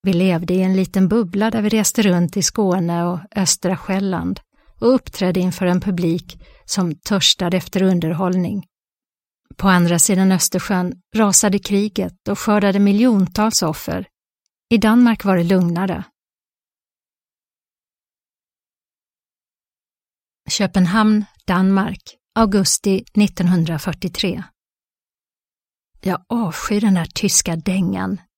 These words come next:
viskade Ingrid. Måste vi sjunga den överallt? Hon log mot sin syster Greta och skakade lätt på huvudet.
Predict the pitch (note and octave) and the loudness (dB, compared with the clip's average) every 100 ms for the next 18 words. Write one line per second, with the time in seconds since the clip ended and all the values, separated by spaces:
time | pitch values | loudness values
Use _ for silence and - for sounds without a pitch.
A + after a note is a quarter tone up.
0 | _ F#3 F3+ - D#3+ F3+ F#3+ F#3 - F#3+ | _ -4 -2 -2 -2 -2 0 -2 -4 -10
1 | - _ _ _ _ _ - A#3 - - | -14 _ _ _ _ _ 0 2 2 0
2 | F3+ G3 - C#4 G3 A#3 A3 D#3+ - G#3+ | -2 -4 -2 0 2 2 0 -4 -4 -4
3 | G3 G3 A#3+ A3 A#3 - - - _ _ | -2 -2 -2 -4 -6 -12 -20 -20 _ _
4 | _ _ _ _ - G3+ F#3 F3+ F#3 G3 | _ _ _ _ 2 4 4 2 2 0
5 | F#3 - G3 - F3+ - F3+ G#3 E3+ - | 0 -2 -2 0 -2 -4 -2 0 -2 -4
6 | - E3+ F3 _ _ - - A#3 - F3+ | -6 -6 -8 _ _ -4 0 -2 -2 -2
7 | F#3 E3+ - - F3 F#3 F#3 F3 G3 | 0 -2 -4 -8 -6 -4 -6 -12 -16